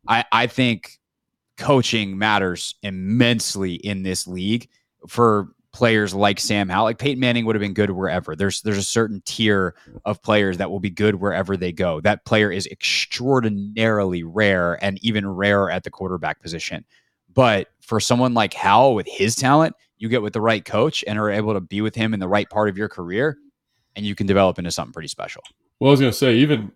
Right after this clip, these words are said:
Speaker 2: even with people who are uber talented, like, look at Trevor Lawrence and his,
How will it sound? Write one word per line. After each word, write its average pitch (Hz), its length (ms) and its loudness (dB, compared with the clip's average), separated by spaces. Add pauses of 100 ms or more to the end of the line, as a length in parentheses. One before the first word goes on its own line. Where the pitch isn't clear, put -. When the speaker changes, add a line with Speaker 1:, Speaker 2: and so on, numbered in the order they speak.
Speaker 2:
even 139 300 2
with - 380 -6
people 117 240 4
who 104 60 0
are 98 120 -2
uber 147 200 2
talented, 98 380 -8
like, 110 120 0
look 139 120 0
at 143 80 -2
Trevor 120 300 2
Lawrence 107 400 -2
and 98 140 -4
his, 110 220 0